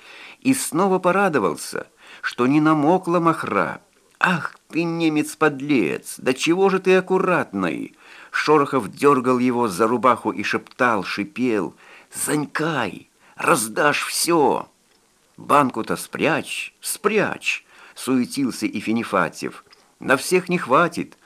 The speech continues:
а Алехе на цигарочку, на закруточку!»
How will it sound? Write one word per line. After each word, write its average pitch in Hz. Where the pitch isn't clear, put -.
а 104
Алехе 165
на 254
цигарочку, 160
на 95
закруточку!» 165